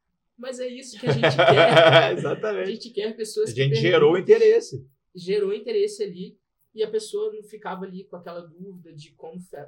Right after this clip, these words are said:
Speaker 1: de como fazer, como vender. E, enfim, é algo que a gente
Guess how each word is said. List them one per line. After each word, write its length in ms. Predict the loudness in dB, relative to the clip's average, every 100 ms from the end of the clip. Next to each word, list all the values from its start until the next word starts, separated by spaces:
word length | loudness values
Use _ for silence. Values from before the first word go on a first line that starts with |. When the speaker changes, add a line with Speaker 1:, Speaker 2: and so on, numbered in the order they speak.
| _
Speaker 1:
de 80 |
como 160 | -20 -20
fazer, 360 | -16 -14 -14 -16
como 220 | -20 -20
vender. 460 | -20 -16 -16 -18 _ _ _ _ _ _
E, 240 | -20 -18
enfim, 320 | -18 -18 -20 _ _
é 100 | -14
algo 240 | -12 -12
que 80 | -14
a 20 |
gente 380 | -18 -18 -20 _